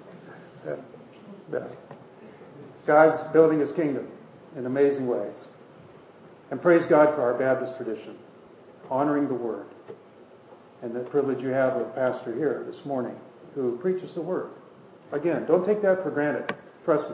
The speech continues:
me. <laughs> Judy and I travel a lot, and we've been, we're back in the States. Of course, we're blessed with good supporting churches that do honor the Word, or they probably would have no use for us.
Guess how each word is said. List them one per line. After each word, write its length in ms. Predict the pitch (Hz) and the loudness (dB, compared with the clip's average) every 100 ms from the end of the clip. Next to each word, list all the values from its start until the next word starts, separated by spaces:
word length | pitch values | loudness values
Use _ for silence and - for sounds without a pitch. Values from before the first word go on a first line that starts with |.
| - - - - - | -14 -20 -20 -20 -6
me. 100 | 165 135 - - - | -4 -4 -10 -20 -20
<laughs> 340 | - - - | -20 -20 -4
Judy 160 | 160 156 | 0 4
and 80 | 147 | 4
I 120 | 143 | 4
travel 440 | 143 156 151 139 | 8 8 8 6
a 60 | 135 | 8
lot, 300 | 139 127 120 | 8 6 2
and 100 | 120 | -2
we've 140 | 123 | -4
been, 240 | 127 123 120 | -4 -4 -4
we're 100 | 120 | -2
back 280 | 131 127 | 0 0
in 60 | 127 | -2
the 80 | 120 | -8
States. 420 | - 135 135 - - - - - - - - - - | -4 -4 -4 -10 -18 -20 -20 -20 -20 -20 -20 -20 -6
Of 40 | |
course, 200 | 135 - | -6 -4
we're 280 | 131 123 123 | -2 -2 -2
blessed 420 | - 135 131 - | 2 2 2 -2
with 160 | - - | -4 -2
good 160 | 139 | -2
supporting 500 | - 131 139 135 123 | -4 -4 -2 -2 -2
churches 440 | 151 139 143 120 113 | 0 0 0 -4 -6
that 200 | 113 123 | -6 0
do 340 | 170 123 110 | 2 2 -2
honor 260 | 127 120 113 | -4 -2 -2
the 140 | 113 | -2
Word, 400 | 117 123 143 147 - | -2 2 0 -2 -8
or 40 | 120 | -6
they 140 | 127 | -4
probably 240 | 131 131 | 0 0
would 140 | 127 127 | 2 0
have 160 | 127 | 0
no 100 | 131 | 0
use 240 | 127 131 123 | -2 -4 -6
for 180 | 131 127 | 0 0
us. 280 | 123 - | 0 -8